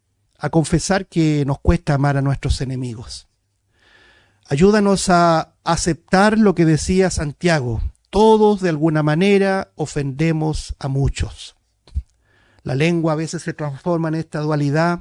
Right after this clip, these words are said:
de bendecir tu nombre, pero de maldecir a los hombres. Y este pequeño miembro, Padre Celestial, que es la lengua, s-, gobierna muchas veces nuestras emociones, nuestra voluntad,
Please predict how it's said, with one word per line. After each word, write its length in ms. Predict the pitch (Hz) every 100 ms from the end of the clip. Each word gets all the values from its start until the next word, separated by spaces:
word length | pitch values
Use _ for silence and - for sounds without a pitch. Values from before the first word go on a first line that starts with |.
| -
de 160 | 139 143
bendecir 500 | 147 143 139 - 151
tu 120 | 147
nombre, 480 | 147 175 180 196 214 _ _ _ _ - _ _
pero 180 | - 147
de 100 | 143
maldecir 520 | 139 143 135 - 147
a 40 | 135
los 220 | 123 -
hombres. 520 | 117 113 - - - _ _ - - _ _ _ _ _ _ _ _ _
Y 100 | -
este 220 | 139 - 139
pequeño 380 | 139 151 151
miembro, 400 | 147 165 185 170
Padre 240 | 147 156 147
Celestial, 560 | 151 139 - 165 165
que 80 | 160
es 60 | 143
la 100 | 143
lengua, 480 | 147 165 160 165 170 - -
s-, 180 | - -
gobierna 520 | 127 143 156 160 147
muchas 320 | 147 143 143
veces 320 | 127 156 - 139
nuestras 400 | 135 - 139 143
emociones, 500 | 123 120 156 151 139
nuestra 260 | 135 -
voluntad, 640 | 127 131 123 - 147 147